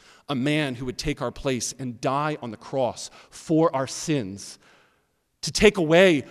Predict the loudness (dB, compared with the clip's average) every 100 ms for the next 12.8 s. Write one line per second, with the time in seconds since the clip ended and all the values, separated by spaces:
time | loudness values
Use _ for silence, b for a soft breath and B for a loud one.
0 | B 4 4 4 -2 -2 -2 2 4 4
1 | 2 -2 0 0 0 0 2 2 2 -2
2 | -6 B -4 -4 -4 -10 -8 -2 2 4
3 | 2 -2 -6 0 2 4 2 -4 -2 -2
4 | -2 0 -2 -2 -4 -4 -4 -4 -8 -12
5 | -20 _ _ _ _ _ _ 0 4 8
6 | 8 6 2 -6 -2 6 6 6 4 2
7 | 0 -2 -12 -18 -20 B B 0 4 4
8 | 4 0 0 -2 -2 -2 -4 -4 -2 0
9 | -2 -2 -2 -2 -2 -10 -10 -14 b -4
10 | -2 0 0 0 -2 0 2 2 0 -4
11 | -2 -2 -2 -4 -4 -10 -10 -10 -10 -10
12 | -12 -14 -16 -14 -16 -16 -18